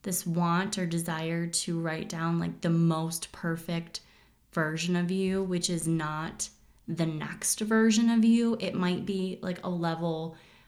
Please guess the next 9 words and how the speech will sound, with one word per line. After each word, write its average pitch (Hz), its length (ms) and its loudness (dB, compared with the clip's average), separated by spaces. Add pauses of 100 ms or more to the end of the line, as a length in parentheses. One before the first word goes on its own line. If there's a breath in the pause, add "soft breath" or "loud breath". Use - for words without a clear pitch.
(160 loud breath)
one 170 180 2
hundred 202 760 2
and 180 240 2
you're, 165 640 -2
you 180 160 -6
know, 165 260 -2
at 165 240 -6
level 165 360 -4
ten. 196 640 4